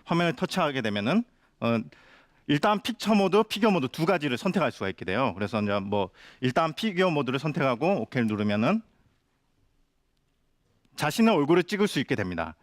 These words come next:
그래서, 어, 일반 이게 특별한 카메라가 아니고 일반 그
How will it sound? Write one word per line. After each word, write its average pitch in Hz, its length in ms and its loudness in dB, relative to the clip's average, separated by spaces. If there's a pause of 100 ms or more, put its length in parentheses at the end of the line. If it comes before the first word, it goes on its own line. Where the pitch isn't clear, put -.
(240)
그래서, 165 420 2 (680)
어, 143 200 2
일반 185 540 2
이게 156 160 0
특별한 277 400 0
카메라가 233 420 2
아니고 127 400 0
일반 156 560 0
그 113 400 0